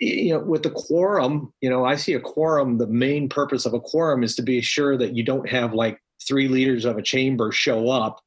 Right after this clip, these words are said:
and decide, "Hey, we're gonna pass some massive bill," while completely disenfranchising a minority. That's really the purpose of a quorum. It's not a real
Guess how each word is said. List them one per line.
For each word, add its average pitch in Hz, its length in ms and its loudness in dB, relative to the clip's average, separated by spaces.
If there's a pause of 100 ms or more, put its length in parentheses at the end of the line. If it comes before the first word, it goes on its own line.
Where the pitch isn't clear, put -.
(220)
and 120 140 0
decide, 120 560 0 (200)
"Hey, 135 220 2
we're 139 160 0
gonna 131 140 2
pass 123 340 -2
some 120 200 2
massive 120 480 0
bill," 123 380 2
while 113 200 0
completely 120 460 -2
disenfranchising 110 920 0
a 101 40 -2
minority. 123 640 0 (280)
That's 151 240 -2
really 156 180 2
the 117 160 -6 (220)
purpose 175 400 -2
of 117 100 -2
a 113 60 -6
quorum. - 480 -2
It's - 140 -8
not 139 160 2
a 104 120 -4
real 107 220 -2